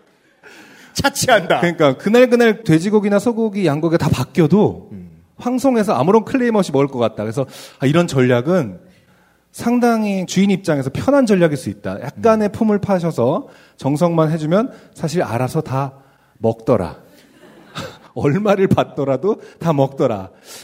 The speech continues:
Speaker 2: 이런 전략일 수 있어서 이
Speaker 1: 그
Speaker 2: 중국집도 약간 의심스러운 부분이.
Speaker 1: 근데 그래서
Speaker 2: 어.
Speaker 1: 그게 이제 서남 음식 문화의 지금까지의 결론이잖아요. 특히나 대학교 앞에는 아직도 다들 그런 편이죠. 저 뭐 조대나 전대 앞에 가면은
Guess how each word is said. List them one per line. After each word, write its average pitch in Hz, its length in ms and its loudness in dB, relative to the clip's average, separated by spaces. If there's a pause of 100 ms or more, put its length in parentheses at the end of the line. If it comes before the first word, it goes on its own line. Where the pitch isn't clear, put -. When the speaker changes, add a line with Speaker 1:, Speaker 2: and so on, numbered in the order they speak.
Speaker 2:
이런 165 160 -2
전략일 151 360 0
수 143 120 -8
있어서 120 340 -4
이 127 60 0
Speaker 1:
그 160 60 0
Speaker 2:
중국집도 175 560 0
약간 143 260 -2
의심스러운 160 540 -2
부분이. 120 520 -4 (160)
Speaker 1:
근데 190 140 0
그래서 233 300 0
Speaker 2:
어. - 40 -8
Speaker 1:
그게 165 260 -2
이제 151 240 -6
서남 269 360 0
음식 190 420 -2
문화의 151 400 -6
지금까지의 175 640 0
결론이잖아요. 110 1400 -4 (220)
특히나 240 240 2
대학교 202 400 2
앞에는 190 240 -2
아직도 - 220 -12
다들 160 380 0
그런 165 220 0
편이죠. 139 680 -4
저 135 100 0
뭐 120 180 -2
조대나 143 380 0
전대 139 240 0
앞에 143 200 2
가면은 143 460 -2